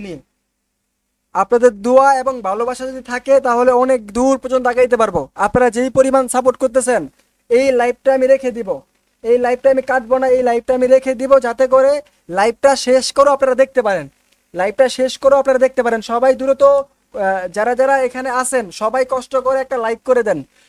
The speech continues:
সবাই কষ্ট করে একটা লাইক করে দেন, যাতে করে এই লাইভটা সবার, সবার কাছে ছড়ায় যায়। সবাই কষ্ট করে একটা লাইক করে দেন। লাইক করতে তো টাকা পয়সা লাগবে না। আমি এখন ট্রেড নিব হচ্ছে গা একশো ডলার একটা ট্রেড নিব।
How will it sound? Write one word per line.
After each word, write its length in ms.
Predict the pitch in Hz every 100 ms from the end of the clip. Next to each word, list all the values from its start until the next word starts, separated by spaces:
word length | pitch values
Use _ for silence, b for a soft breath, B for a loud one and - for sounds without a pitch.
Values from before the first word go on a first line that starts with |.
| _
সবাই 240 | 208 233 254
কষ্ট 200 | 269 - 262
করে 100 | 269
একটা 120 | 262 233
লাইক 140 | 233 -
করে 120 | 262
দেন, 120 | 269 254
যাতে 140 | 247 262
করে 100 | 269 254
এই 60 | 233
লাইভটা 240 | 220 - 262
সবার, 300 | 233 233 254 240 214
সবার 240 | 214 240 254
কাছে 160 | 247 254
ছড়ায় 380 | 240 240 254 214
যায়। 140 | 156 135 _ _ _ _ _ _ -
সবাই 240 | 196 240 254
কষ্ট 160 | 254 262
করে 180 | 254 262
একটা 140 | 240
লাইক 140 | 226 220
করে 120 | 247 233
দেন। 100 | 185 143 _
লাইক 220 | 180 214 -
করতে 160 | 254 254
তো 40 | 254
টাকা 220 | 254 262
পয়সা 160 | 247 240
লাগবে 240 | 226 202
না। 100 | 196 139 - _ _ _ _ _ _ _ _ _ _ -
আমি 220 | 202 254
এখন 340 | 254 254 269 285
ট্রেড 260 | 254 254 254
নিব 180 | 262 269
হচ্ছে 300 | 277 262 269
গা 120 | 262 277 254
একশো 200 | 254 -
ডলার 200 | 254 262 262
একটা 160 | 247 247
ট্রেড 160 | 233
নিব। 200 | 226 202